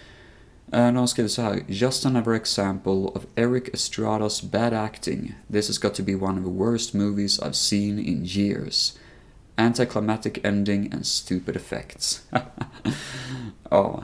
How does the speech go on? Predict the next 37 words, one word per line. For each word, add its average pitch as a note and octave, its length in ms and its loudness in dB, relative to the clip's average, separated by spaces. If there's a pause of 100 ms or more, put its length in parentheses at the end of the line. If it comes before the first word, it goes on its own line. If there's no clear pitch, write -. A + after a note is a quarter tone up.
(140)
det G2 300 0
är - 120 -2
ju - 180 -2
fantastiskt. - 680 -6
Och A2+ 80 6
det B2 60 8
är B2 80 6
den A#2+ 120 0
enda G#2 220 2
recensionen F#2 680 -2
så - 200 -2
vitt F#2+ 300 -2
jag F#2+ 140 -4
kan - 120 -4
se. - 240 0
Jo, D#3 340 2
det C3+ 80 -6
finns A#2+ 320 0
tretton - 360 -6
andra - 280 -8 (380)
user G2+ 480 -4 (220)
reviews. - 560 -4 (640)
Och A#2 280 6
här G#2+ 160 2
har G2 80 2
vi F#2+ 80 4
en F#2 120 0
som F#2 160 -2
heter... - 240 -4 (280)
Oj, C#3+ 500 2
oj, B2+ 240 2
oj, B2+ 200 0
oj, A#2+ 120 2
det A#2 100 2
här A2+ 360 0
är G#2+ 80 2
kul. G#2+ 380 0